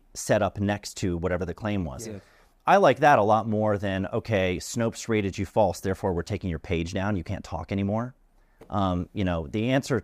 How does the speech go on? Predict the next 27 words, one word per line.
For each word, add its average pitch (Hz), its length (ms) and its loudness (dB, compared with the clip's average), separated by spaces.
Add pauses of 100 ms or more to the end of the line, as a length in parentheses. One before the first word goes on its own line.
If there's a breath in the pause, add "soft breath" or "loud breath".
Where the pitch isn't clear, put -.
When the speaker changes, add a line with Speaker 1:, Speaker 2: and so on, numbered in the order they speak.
Speaker 1:
the 113 160 0
answer 131 320 0
to - 120 -10
speech - 380 -4
that - 120 -6
you - 60 -4
don't 113 200 0
like 87 180 -4
should 92 160 -8
be 87 100 0
more 82 200 -2
speech, - 380 -4
right? 87 140 -4
A 90 40 -4
refutation 92 800 -4
or 82 280 -2
an 90 120 -6
argument, 92 580 -2 (340 soft breath)
not 98 380 0 (340)
removal 98 460 0
of 85 80 -4
your 87 100 -6
voice. 87 600 -8 (120)
Speaker 2:
Well, 180 200 -2
of 123 140 -4
course - 300 -14
not. 82 300 -12